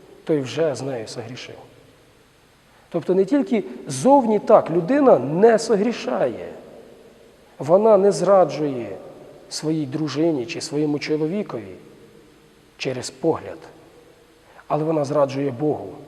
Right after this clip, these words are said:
через думку, через помисел, який входить в її серце. Мало зовнішнього виконання закону. Треба, щоб була ще й внутрішня відповідність йому.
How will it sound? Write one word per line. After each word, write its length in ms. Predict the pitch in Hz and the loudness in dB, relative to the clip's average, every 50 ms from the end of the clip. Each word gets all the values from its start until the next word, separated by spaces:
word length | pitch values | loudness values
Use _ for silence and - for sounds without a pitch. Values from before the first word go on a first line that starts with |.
| - - - - - - - - - - - _ _ _ _ | -20 -20 -20 -20 -20 -20 -20 -20 -20 -20 -20 _ _ _ _
через 320 | - - 147 127 120 117 113 | -12 -10 -8 -8 -8 -10 -10
думку, 480 | 120 156 151 139 123 107 - - 92 - - - - - - - | -8 -6 -6 -6 -6 -8 -12 -16 -16 -18 -20 -20 -20 -20 -20 -16
через 300 | - - 123 117 113 - | -12 -12 -10 -10 -10 -12
помисел, 520 | - - 180 170 143 120 - - - 104 90 - - - - - | 0 4 4 4 4 2 -4 -8 -10 -12 -16 -16 -20 -20 -16 -16
який 200 | 131 - - 160 | -14 -8 -8 -8
входить 360 | - - 175 160 123 110 - | -4 -2 -2 -2 -2 -4 -8
в 20 | 120 | -10
її 120 | 120 127 | -10 -10
серце. 400 | - - 151 120 - - - - - - - - - - - _ _ _ _ _ _ _ _ _ _ _ _ _ _ _ _ _ _ - _ | -8 -8 -8 -8 -10 -12 -16 -20 -20 -20 -20 -20 -20 -20 -20 _ _ _ _ _ _ _ _ _ _ _ _ _ _ _ _ _ _ -20 _
Мало 400 | - 147 147 156 190 208 214 202 | -6 -2 0 2 2 4 4 2
зовнішнього 880 | 160 131 120 135 165 180 180 180 190 190 180 - - 185 180 151 170 160 | 2 0 0 4 6 6 6 4 2 -2 -4 -4 -4 -4 -2 -2 -2 -2
виконання 760 | 135 151 147 - 160 151 143 143 151 156 156 151 151 156 147 | -2 -4 -2 0 0 2 2 2 0 0 0 0 -2 -2 -4
закону. 460 | 131 147 - - - 175 160 127 104 87 - - - - - - - - - - - - - - - - - _ _ _ _ _ - - - _ _ | -4 -6 -8 -4 -4 -4 -4 -4 -6 -12 -16 -18 -20 -20 -20 -20 -20 -20 -20 -20 -20 -20 -20 -20 -20 -20 -20 _ _ _ _ _ -20 -20 -20 _ _
Треба, 300 | - 156 175 175 175 147 | 0 2 2 2 2 -2
щоб 180 | - - 160 143 - - 156 131 | -2 -4 -8 -8 -8 -12 -10 -4
була 200 | 160 185 180 170 | 0 4 4 4
ще 160 | 139 - - 175 | 2 0 -4 -4
й 60 | 151 | -4
внутрішня 640 | - 131 160 190 190 - - 160 151 - - 156 143 | -4 -2 0 0 0 0 -2 -4 -4 -4 -4 -6 -4
відповідність 800 | 123 170 - - - 160 131 156 185 175 160 160 147 - - - | -4 -6 -8 -4 -6 -6 -4 -4 -6 -4 -4 -4 -4 -4 -6 -8
йому. 200 | 139 131 113 | -8 -8 -8